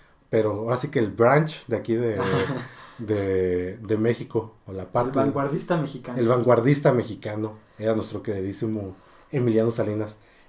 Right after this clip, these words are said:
Speaker 1: No, y no es el único aliado potente que tenía Kate Renier en México.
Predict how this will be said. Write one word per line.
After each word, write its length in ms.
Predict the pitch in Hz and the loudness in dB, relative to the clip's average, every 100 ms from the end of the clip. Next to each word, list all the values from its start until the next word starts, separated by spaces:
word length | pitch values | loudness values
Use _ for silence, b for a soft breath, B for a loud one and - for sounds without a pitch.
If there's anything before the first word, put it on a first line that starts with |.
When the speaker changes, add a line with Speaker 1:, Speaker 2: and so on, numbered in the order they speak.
| b | b
Speaker 1:
No, 260 | 120 147 156 | 0 0 0
y 80 | 127 | -2
no 120 | 123 | 4
es 100 | 147 | 4
el 60 | 160 | 6
único 260 | 151 151 127 | 6 6 4
aliado 360 | 123 139 143 | 4 4 2
potente 460 | - 101 123 143 143 | -2 -4 -2 0 0
que 120 | 113 | -2
tenía 680 | - 98 110 110 101 92 87 | -6 -4 -2 -2 -4 -8 -10
Kate 160 | - 117 | -2 -2
Renier 360 | 110 101 101 107 | 0 -4 -6 -6
en 140 | 95 | -4
México. 480 | 110 131 143 117 - | -4 -6 -4 -6 -6